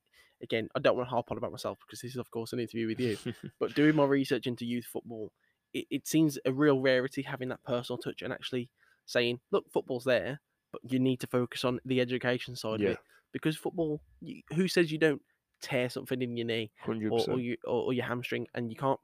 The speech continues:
Speaker 1: play football? Sorry, we're outside. I don't think we said that in a massive
Speaker 2: Nearly
Speaker 1: meeting
Speaker 2: just got
Speaker 1: because
Speaker 2: attacked by a bee.
Speaker 1: Yeah, um,
Speaker 2: <laughs>
Speaker 1: sorry, uh, who, you know, y-, something could happen. You might not succeed, or you might succeed and then get injured. You need the other side of it, and I think that's really refreshing.
Speaker 2: Hundred
Speaker 1: And
Speaker 2: percent.
Speaker 1: not only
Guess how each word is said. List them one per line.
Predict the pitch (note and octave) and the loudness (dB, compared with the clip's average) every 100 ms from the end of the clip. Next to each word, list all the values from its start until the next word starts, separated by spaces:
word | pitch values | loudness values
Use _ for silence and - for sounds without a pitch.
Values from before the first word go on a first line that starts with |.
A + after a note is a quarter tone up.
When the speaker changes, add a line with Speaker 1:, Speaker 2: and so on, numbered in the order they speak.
| _ | _
Speaker 1:
play | B2+ | -8
football? | B2 - B2+ C3 _ _ _ _ - | -8 -10 -10 -10 _ _ _ _ 2
Sorry, | D3+ A#2+ | 6 8
we're | D3 | 8
outside. | B2 - B2+ C#3 | 6 2 2 2
I | C3+ | 2
don't | C3+ | 0
think | B2 | 0
we | C3 | -2
said | C#3 | 2
that | B2+ B2 | 2 2
in | |
a | B2 | 0
massive | C3 A#2+ - | 0 0 0
Speaker 2:
Nearly | A#2 A#2 A#2+ | 4 8 8
Speaker 1:
meeting | |
Speaker 2:
just | A2 | 8
got | - A#2 | 6 6
Speaker 1:
because | - B2+ | 6 8
Speaker 2:
attacked | C3+ C#3+ | 8 8
by | C#3+ | 4
a | - | 8
bee. | C3 | 8
Speaker 1:
Yeah, | B2 C#3+ - - D3 C#3+ C3+ | 8 4 4 4 8 8 6
um, | C#3+ - - - | 2 -4 -8 -10
Speaker 2:
<laughs> | - - - - | -8 -10 -8 6
Speaker 1:
sorry, | E3 C3+ A#2 | 8 8 6
uh, | C3+ B2+ - | 4 4 0
who, | D3 D#3 - | 0 0 0
you | D3 | 2
know, | B2+ | 2
y-, | C3 - D#3+ | 0 -6 -4
something | F3 E3+ E3 | 0 2 2
could | D#3+ | 2
happen. | D#3 D#3+ | 2 2
You | D#3+ | 6
might | E3 D3 | 8 8
not | C3+ | 2
succeed, | - - B2 C3 - | -2 -2 -2 0 2
or | |
you | D#3+ | 4
might | F3 F3 | 6 4
succeed | - - C3+ C#3+ | 2 -2 -2 0
and | D3+ | 0
then | D3 - _ _ _ - - _ - - | -2 -6 _ _ _ -20 -20 _ -20 -8
get | D3 - | -2 2
injured. | D#3+ F3 - _ _ _ | 2 2 -4 _ _ _
You | C#3 | 2
need | D3+ D#3 | 6 4
the | D3+ D3 | 2 2
other | C#3 | 2
side | C3 C#3 | 2 0
of | C#3+ | -2
it, | - | -4
and | C3+ | -4
I | |
think | - | -4
that's | B2+ - | -4 2
really | D3 C#3 | 2 4
refreshing. | B2+ - C3+ - A#2 - - | 2 2 2 0 -6 -8 -14
Speaker 2:
Hundred | - G#2 G#2+ F#3+ | -8 -4 -2 0
Speaker 1:
And | C3 | 0
Speaker 2:
percent. | G2+ - | -2 0
Speaker 1:
not | - | 2
only | D#3+ D#3+ D3 | 4 4 2